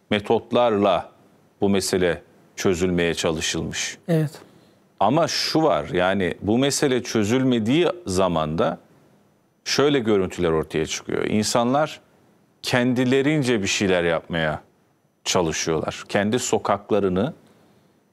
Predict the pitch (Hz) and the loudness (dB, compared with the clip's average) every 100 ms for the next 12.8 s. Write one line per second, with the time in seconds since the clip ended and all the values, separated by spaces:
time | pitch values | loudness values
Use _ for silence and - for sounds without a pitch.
0 | _ - - - 120 - 117 - 113 104 | _ -12 -10 -2 0 0 -2 0 0 2
1 | 113 120 - 110 110 110 107 101 95 107 | 0 -2 0 2 2 2 2 0 0 0
2 | - - - - _ _ _ 165 120 123 | -2 -8 -8 -10 _ _ _ -2 0 0
3 | 123 120 123 110 101 113 - - 92 90 | 0 0 2 0 -2 -6 -10 -4 0 0
4 | 87 - - - 117 110 95 - 92 117 | -2 -6 -10 -2 0 2 0 0 -2 -4
5 | 107 107 85 113 - _ _ _ _ _ | -2 0 0 -2 -10 _ _ _ _ _
6 | _ _ _ _ _ _ _ _ _ _ | _ _ _ _ _ _ _ _ _ _
7 | _ - _ _ 113 123 104 113 123 135 | _ -20 _ _ 2 2 2 2 2 2
8 | 139 151 160 156 - - 147 147 165 175 | 2 2 2 0 0 -2 0 0 2 2
9 | 208 - 196 226 - _ _ _ _ - | 0 0 0 0 -6 _ _ _ _ -2
10 | 127 123 147 147 156 196 - 165 - - | 0 2 2 2 2 0 0 -2 0 -2
11 | 135 139 220 - 156 165 190 165 160 170 | 0 0 2 2 2 2 0 2 2 4
12 | 196 196 170 127 101 104 170 - | 2 2 0 0 0 -2 -4 -10